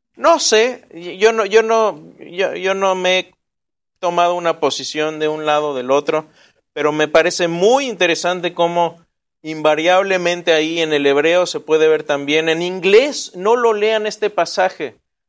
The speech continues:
porque se va a perder ahí, porque incluso los singulares y plurales son más claros en el español. En, en el español se ve aún más, más claro. Interesante.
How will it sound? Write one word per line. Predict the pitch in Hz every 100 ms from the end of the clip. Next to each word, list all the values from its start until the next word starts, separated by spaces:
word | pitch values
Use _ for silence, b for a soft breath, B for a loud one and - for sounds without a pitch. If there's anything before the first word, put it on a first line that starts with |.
| _ -
porque | 156 151 156 156 151 156 -
se | - 156
va | 160
a | 180
perder | 190 170 180 165
ahí, | 160 180
porque | - 135 147 135
incluso | 135 139 160 160 180
los | 160 123
singulares | 147 135 143 156 170 -
y | 143
plurales | 131 127 139 147 147
son | 151 156
más | 147
claros | - 147 139 143 -
en | 123 113
el | 110
español. | 107 - 107 120 120 - _ _ _ _ _ _ _ _ _ _
En, | 123 127
en | - 123
el | 120 117
español | - 123 131 135
se | - 131
ve | 131 127
aún | 120 123 123
más, | 120 120 - -
más | 120 117 -
claro. | 127 110 - _ _ _ _ _ _ _ _ _ _ _ _
Interesante. | - 277 285 240 214 - 202 185 180 117